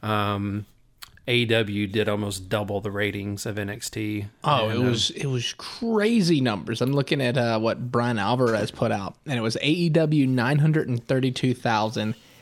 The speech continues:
Speaker 2: N X T five hundred and forty-two thousand.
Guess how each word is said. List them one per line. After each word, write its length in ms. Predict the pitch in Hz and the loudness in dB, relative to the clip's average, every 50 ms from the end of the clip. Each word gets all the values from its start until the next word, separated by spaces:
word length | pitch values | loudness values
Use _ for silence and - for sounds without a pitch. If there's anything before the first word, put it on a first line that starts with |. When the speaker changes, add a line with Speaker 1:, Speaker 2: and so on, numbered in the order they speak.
| - _ _ _ | -20 _ _ _
Speaker 2:
N 100 | 135 131 | 0 2
X 240 | 135 131 127 - - | 2 2 0 -2 -2
T 340 | - - 131 127 123 - - - _ _ | 0 2 2 2 2 0 -4 -10 _ _
five 300 | - 107 104 123 131 - | 2 2 2 2 2 0
hundred 320 | 139 127 127 131 135 135 - | 0 2 2 2 0 0 0
and 180 | 113 104 107 | -2 -4 -4
forty-two 840 | - - - 123 117 120 117 113 - - - - - - 139 135 135 | -6 -4 -2 0 0 0 0 -4 -6 -8 -8 -6 -2 0 2 2 2
thousand. 560 | 127 - - 107 92 95 - - - - - | 0 0 -2 -4 -4 -6 -8 -12 -14 -16 -18